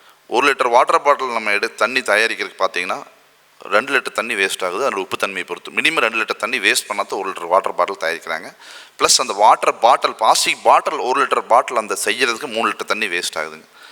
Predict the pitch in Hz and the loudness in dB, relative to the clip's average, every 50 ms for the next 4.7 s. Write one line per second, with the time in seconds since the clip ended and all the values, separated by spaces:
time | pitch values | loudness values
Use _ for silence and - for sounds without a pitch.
0 | - - _ - - 113 127 127 110 101 95 87 - 90 92 104 101 - - 95 | -20 -20 _ -6 -4 -4 -2 -2 -2 -2 -2 -4 -2 -2 -2 -2 -2 -2 0 0
1 | 92 101 - - - 90 87 82 - 82 - _ _ - 95 98 98 98 98 92 | 0 0 0 -6 -10 -10 -12 -12 -14 -18 -20 _ _ -12 -8 -4 -2 -2 -2 0
2 | - 98 95 98 90 98 92 87 87 - - - - - - 113 127 139 113 98 | 4 4 4 4 2 -2 -6 -8 -8 -10 -10 -10 -10 -10 -8 -6 -4 -4 -2 0
3 | 98 127 147 - - 143 - 139 143 110 95 - - 98 104 127 143 151 - - | 0 0 0 0 -2 -2 -2 -4 -6 -6 -6 -6 -6 -8 -6 -6 -4 -4 -2 0
4 | 110 107 107 104 92 98 95 95 92 80 - - - - | -2 -2 -2 -4 -8 -8 -6 -6 -6 -6 -6 -10 -18 -20